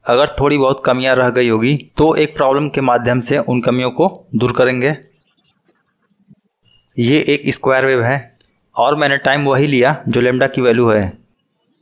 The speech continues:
और ये ज़ीरो से थ्री हंड्रेड सिक्सटी टू मिलीसेकंड on time होगा, अर्थात इस समय क्या होगा, कैपेसिटर चार्ज होगा। थ्री हंड्रेड सिक्सटी टू से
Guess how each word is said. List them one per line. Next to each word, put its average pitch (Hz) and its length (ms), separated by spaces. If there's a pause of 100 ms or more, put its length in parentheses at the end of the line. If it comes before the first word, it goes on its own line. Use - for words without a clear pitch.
(1200)
और 131 220
ये 143 120
ज़ीरो 135 240
से 139 260 (520)
थ्री 135 180
हंड्रेड 127 260
सिक्सटी 127 320
टू 135 140
मिलीसेकंड 123 580 (400)
on 127 240
time 135 200
होगा, 131 260 (640)
अर्थात 127 600
इस 139 140
समय 139 200
क्या 131 140
होगा, 131 220 (180)
कैपेसिटर 147 500 (180)
चार्ज 113 240
होगा। 98 380 (280)
थ्री 139 200
हंड्रेड 123 260
सिक्सटी - 320
टू 127 160
से 131 220